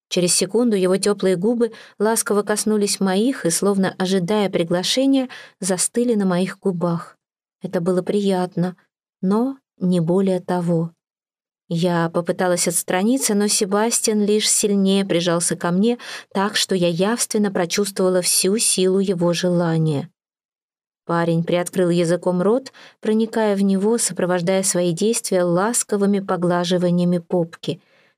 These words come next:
Он действовал максимально аккуратно, словно боясь спугнуть рыбу с крючка, но во время его трепетных прикосновений я ощущала себя каким-то каменным изваянием. Не чувствовала ровным счетом ничего.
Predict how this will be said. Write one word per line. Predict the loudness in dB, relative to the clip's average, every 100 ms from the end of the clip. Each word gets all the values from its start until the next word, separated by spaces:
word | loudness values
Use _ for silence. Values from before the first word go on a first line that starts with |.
| _ _ _
Он | -2 0
действовал | 2 0 0 0 2
максимально | 2 2 2 2 0 0
аккуратно, | 0 0 0 -2 -2
словно | 0 0 0
боясь | 0 0 0 -2
спугнуть | -4 -2 -2 0
рыбу | 0 0 -2
с | -4
крючка, | -4 -4 -2 -4 -4 -8 -20 -20 _
но | -2
во | 0
время | 0 2 2
его | 2
трепетных | 2 0 0 0 -4 -2
прикосновений | -4 -2 -2 0 0 2 2
я | 2
ощущала | 0 0 0 0 0
себя | 0 -2 -2
каким-то | -2 -2 -2 -2 -2
каменным | -2 -2 0 2 2
изваянием. | 2 2 2 2 2 2 0 -2 -10 -20 -20 _ _ _
Не | -4
чувствовала | 0 -2 0 0 2
ровным | 2 2 0
счетом | 2 0 0 0
ничего. | 0 0 -2 0 0 0